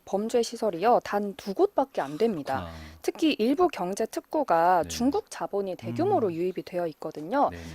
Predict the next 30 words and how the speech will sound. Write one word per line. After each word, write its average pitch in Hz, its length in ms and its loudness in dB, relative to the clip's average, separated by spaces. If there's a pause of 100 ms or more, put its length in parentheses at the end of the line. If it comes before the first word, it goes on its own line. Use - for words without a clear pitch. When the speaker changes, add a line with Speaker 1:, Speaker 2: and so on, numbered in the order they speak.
Speaker 1:
그래서 208 280 -2
이들 220 300 0
세력이 262 340 2
사실상 294 560 -2
장악하고 220 600 -4
있어서 190 500 -2
Speaker 2:
아. - 240 -18
Speaker 1:
현지 415 300 2
정부가 185 400 -2
손대기가 214 880 0
좀 165 180 -14
어려운 233 400 0
상황입니다. 156 580 -6
Speaker 2:
그렇군요. 107 520 -6
자, 117 240 -4
이런 143 220 -2
구조적인 170 440 0
한계 226 200 0
때문에 190 580 0 (280)
범죄 190 400 4
조직들이 156 920 -2
더욱더 160 520 4
이 104 60 -4
둥지를 180 460 4 (120)
틀기 220 640 4
쉬운 269 480 4
환경이 175 500 2
된 107 160 -2
것 110 80 -4
같은데요. 95 580 0